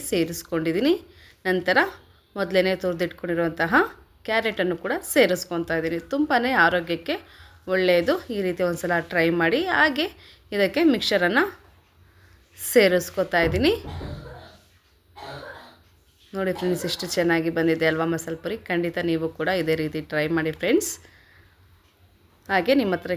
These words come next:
ಕೇಳ್ಕೊಳ್ಳೋದೊಂದೇ, ವಿಡಿಯೋ ನೋಡೋ ಪ್ರತಿಯೊಬ್ಬರು ಕೂಡ ನನ್ನ ಚಾನಲ್ನ ಸಬ್ಸ್ಕ್ರೈಬ್ ಮಾಡ್ಕೊಳ್ಳಿ ಫ್ರೆಂಡ್ಸ್. ಆದಷ್ಟು ಬೇಗ ನನ್ನ ಚಾನಲನ್ನು ಬೆಳೆಸಿ. ಲಾಸ್ಟಲ್ಲಿ ಕೊತ್ತಂಬರಿ ಸೊಪ್ಪನ್ನು ಸೇರಿಸ್ಕೊಂಡ್ರೆ ರುಚಿ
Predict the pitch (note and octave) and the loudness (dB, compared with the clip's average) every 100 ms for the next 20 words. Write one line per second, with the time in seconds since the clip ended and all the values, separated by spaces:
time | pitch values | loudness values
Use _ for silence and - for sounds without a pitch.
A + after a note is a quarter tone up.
0 | - E3+ E3+ F3 F3 E3+ F3 F#3 D4+ F4+ | -2 -2 -2 -4 -2 0 0 0 0 -2
1 | G#3+ F#3+ F#3 F3+ F3 F3 A#3 B3 D#4+ B3+ | -4 0 2 2 0 -2 -4 -4 -4 0
2 | A#3+ A#3 G#3 G#3+ F#3 E3+ F3 E3+ E3 E3+ | 0 2 2 2 0 -2 -4 -2 0 -2
3 | E3 - - - F3 D#3+ D#3+ D#3 - E3+ | -4 -8 -10 -8 -4 -2 -2 -4 -4 -4
4 | E3 A3 C#4 A#3 F#3+ F3+ - F3 E3+ E3+ | -2 0 2 2 2 0 -4 -4 -2 -2
5 | F3 F3 - F3 E3+ E3 D#3+ E3+ - - | -2 -4 -4 -4 -2 0 2 0 -2 -8
6 | - - - F3+ F3 D#3+ C#4 F4 C4+ C4+ | -20 -20 -4 2 2 0 -2 0 4 4
7 | E4 - C#4 C4+ E4 _ _ _ _ - | 4 -2 -2 -2 -6 _ _ _ _ -10
8 | - A3+ G#3+ G#3 F#3 F#3 - F#3 F3 E3+ | -6 -2 -2 -2 -2 -4 -6 -2 -2 -2
9 | F3+ F3 - F#3+ F#3 C4 C4 C#4+ D4 | -4 -6 -4 0 4 4 4 0 2